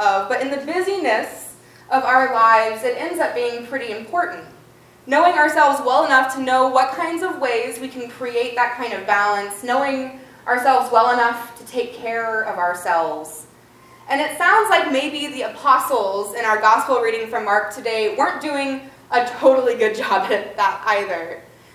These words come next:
Maybe they needed a fancy planner to remind them to eat, because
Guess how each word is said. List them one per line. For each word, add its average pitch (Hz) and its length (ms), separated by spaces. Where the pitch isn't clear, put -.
Maybe 320 240
they 302 220
needed 285 240
a 233 120
fancy 247 520
planner 220 460
to 254 100
remind 247 500
them 214 340
to 240 180
eat, 233 400
because 233 500